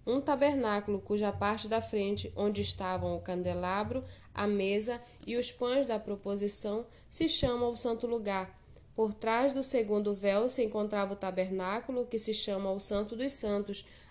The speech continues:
a qual pertencia um altar de ouro para o incenso e a arca da aliança, totalmente coberta de ouro, na qual estava uma urna de ouro contendo o maná, o bordão de Arão que floresceu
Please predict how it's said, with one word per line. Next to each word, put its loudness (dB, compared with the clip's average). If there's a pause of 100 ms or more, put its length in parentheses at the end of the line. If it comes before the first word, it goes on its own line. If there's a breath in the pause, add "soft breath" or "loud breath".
a -2
qual 0
pertencia 0
um -2
altar -2
de -4
ouro -2 (800 soft breath)
para 0
o 0
incenso 4
e 0
a 2
arca -2
da -2
aliança, 0
totalmente -2
coberta -4
de -4
ouro, 0 (260 loud breath)
na -4
qual -2
estava -2
uma -2
urna 0
de -2
ouro 2
contendo -2
o -2
maná, -4 (380 loud breath)
o 0
bordão 0
de 0
Arão 0
que -8
floresceu 2